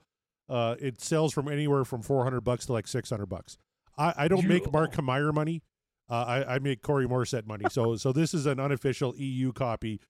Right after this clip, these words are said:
Speaker 1: still on red vinyl, but, uh, on, on one L P. It still sounds great. Uh, I'm very happy that I, I've got it on vinyl. And now I have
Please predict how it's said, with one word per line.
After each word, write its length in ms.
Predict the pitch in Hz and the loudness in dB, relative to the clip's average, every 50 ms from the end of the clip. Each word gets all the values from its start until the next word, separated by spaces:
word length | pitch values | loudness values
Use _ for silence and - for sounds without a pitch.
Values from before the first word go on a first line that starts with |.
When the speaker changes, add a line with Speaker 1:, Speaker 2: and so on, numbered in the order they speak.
| _ _ _ | _ _ _
Speaker 1:
still 240 | - - 277 285 | -4 -2 0 2
on 160 | 285 254 208 165 | 2 0 2 2
red 180 | 151 143 131 | 0 0 0
vinyl, 300 | 117 117 104 101 104 107 - _ _ _ _ _ | 0 -2 -4 -2 -6 -8 -12 _ _ _ _ _
but, 80 | 160 156 | 2 2
uh, 80 | 151 151 | 2 2
on, 240 | 151 160 156 143 139 | 2 -2 -2 -2 -4
on 220 | 139 139 139 135 | -4 -6 -4 -4
one 220 | 135 143 156 160 156 | -2 -2 -2 0 0
L 160 | 143 139 131 | 0 0 0
P. 280 | - 127 113 107 107 - - _ _ _ _ _ | -2 -4 -6 -6 -8 -10 -12 _ _ _ _ _
It 160 | 156 135 - | -2 -2 0
still 220 | - 208 214 226 | 2 2 2 2
sounds 320 | - - 196 165 160 143 120 | 2 2 2 2 2 0 0
great. 300 | - 127 101 98 107 - _ _ _ _ _ _ _ - | -2 -2 -2 -4 -10 -14 _ _ _ _ _ _ _ -2
Uh, 100 | 127 131 120 | 0 2 2
I'm 160 | 123 131 123 | 2 0 0
very 260 | 110 135 156 165 165 139 | 2 2 2 2 2 2
happy 480 | 139 143 131 123 - 135 123 120 113 - _ _ _ _ | 2 2 0 0 -2 -2 -4 -4 -6 -10 _ _ _ _
that 160 | - 123 120 | 0 2 2
I, 160 | 117 120 120 | 2 2 2
I've 100 | 120 117 | 0 0
got 160 | 113 139 131 139 | 2 2 4 4
it 60 | 139 | 4
on 160 | 131 131 123 | 2 2 2
vinyl. 240 | 107 120 110 110 110 | 0 0 0 0 -2
And 80 | 120 | 0
now 180 | 131 156 170 165 | 2 2 4 4
I 100 | 170 165 | 4 2
have 120 | 151 127 | 0 -2